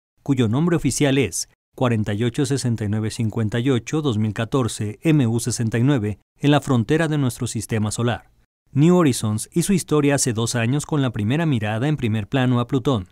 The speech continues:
Ahora está en curso para el encuentro planetario más lejano en la historia de los vuelos espaciales.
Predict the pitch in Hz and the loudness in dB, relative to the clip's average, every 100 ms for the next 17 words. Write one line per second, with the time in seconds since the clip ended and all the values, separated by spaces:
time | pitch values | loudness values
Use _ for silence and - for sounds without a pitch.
0 | _ _ _ _ - 123 117 156 131 131 | _ _ _ _ -6 0 2 2 0 0
1 | 120 123 117 156 147 120 110 101 - 117 | 0 0 -2 -2 -2 -2 -2 -4 -2 -2
2 | 113 120 110 101 127 135 127 107 160 170 | -2 -4 -4 -2 -2 0 2 2 0 0
3 | - 120 123 147 107 - 127 127 139 156 | -2 0 0 0 -2 -2 -2 0 0 0
4 | 123 101 110 104 104 - 117 156 139 - | -2 -2 -2 -2 -4 -4 -4 -2 -4 -6
5 | - - | -14 -16